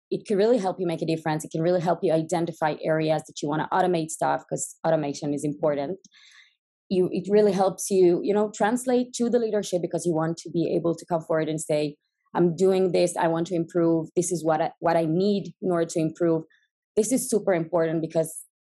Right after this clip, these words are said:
usually it's very difficult for us to find the, the common language to explain those stuff to non-technical leadership personas. And we need to be able to do that.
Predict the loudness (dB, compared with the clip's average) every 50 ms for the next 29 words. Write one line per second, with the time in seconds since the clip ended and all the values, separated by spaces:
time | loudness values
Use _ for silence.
0 | -6 -2 0 0 0 2 2 2 2 2 2 0 0 -4 -6 -4 -2 0 0 0
1 | 0 -2 -4 -2 -2 -2 0 0 -2 -2 -2 0 0 2 2 0 -2 -4 -6 -10
2 | -12 -8 -4 -2 -2 -2 -2 -4 -2 -2 0 0 2 0 2 2 0 0 0 -4
3 | -6 -6 -2 -2 -2 0 0 -2 -2 -2 -2 -2 -2 -2 -2 0 -2 -2 -2 -6
4 | -12 -18 _ _ -20 -20 _ _ _ _ -8 -4 0 2 2 2 2 -2 -8 -2
5 | 0 2 2 2 2 2 2 0 0 0 0 0 0 0 -2 -8 -4 -2 0 2
6 | 2 2 2 4 2 2 0 0 -4 -4 -6 -4 -2 -2 -2 -2 -4 -6 -16 _
7 | _ _ 0 2 2 2 2 0 -2 -4 -2 -2 -2 -2 -2 -2 -2 -2 -2 -4
8 | -4 -2 0 0 2 2 2 2 2 2 0 0 -2 -2 0 2 2 2 2 0
9 | -2 -2 -4 -2 0 0 2 2 2 0 0 -2